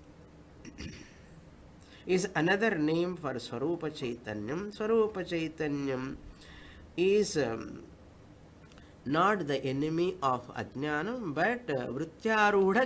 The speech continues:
Chaitanyam is the enemy. The thought arise in the mind, which mind is sentient with the Chidabhasa,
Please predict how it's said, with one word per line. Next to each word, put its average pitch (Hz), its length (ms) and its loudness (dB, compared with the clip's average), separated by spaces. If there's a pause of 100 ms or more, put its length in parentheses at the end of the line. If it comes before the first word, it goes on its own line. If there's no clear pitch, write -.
Chaitanyam 151 720 -2
is 139 180 -2
the 151 120 -8
enemy. 110 320 -2 (320)
The 202 120 -6
thought 196 380 2
arise 170 720 2 (320)
in 156 160 0
the 175 140 4
mind, 165 400 0
which 170 240 -4
mind 156 640 -2
is 170 400 2 (120)
sentient 156 840 -4 (120)
with 165 200 -6
the 143 120 -2
Chidabhasa, 139 920 -2